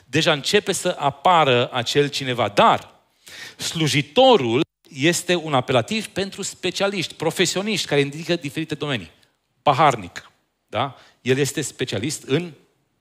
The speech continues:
ducerea paharului la împăratul. Apoi preot, oștean, um, om de serviciu. Ăsta este un slujitor, conform dicționarului. Subaltern al marilor dregători domnești, așezat la sate, ca om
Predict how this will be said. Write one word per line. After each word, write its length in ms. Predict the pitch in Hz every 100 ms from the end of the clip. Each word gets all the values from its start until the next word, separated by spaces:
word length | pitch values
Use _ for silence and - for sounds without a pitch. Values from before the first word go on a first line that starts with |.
| _ _ _ _
ducerea 340 | - 127 135
paharului 460 | 131 131 107 104 117
la 100 | 123
împăratul. 560 | 131 175 156 - 85 _ _ _ _ - -
Apoi 320 | 143 156 185
preot, 640 | - 208 226 175 104 - -
oștean, 840 | 160 - - 214 208 139 92 87 _ _ _ - - -
um, 420 | 113 120 127 117 _ _ _ _ _ _
om 200 | - 175
de 80 | 175
serviciu. 720 | 170 202 190 226 208 - 92 _ _ _ -
Ăsta 140 | 143
este 140 | 190 202
un 120 | 190
slujitor, 800 | - - 185 170 190 202 120 - _
conform 320 | - 120 151 143
dicționarului. 680 | 123 143 135 104 87 - _ _ _ _ - - _ _ _ -
Subaltern 540 | - 151 143 208 214
al 120 | 185
marilor 320 | 165 185 190
dregători 500 | 151 147 139 175 175
domnești, 400 | 156 165 175 -
așezat 320 | 117 117 139 147
la 100 | 131
sate, 480 | - 143 117 104 - _ - _
ca 220 | - 131
om 360 | 175 170 120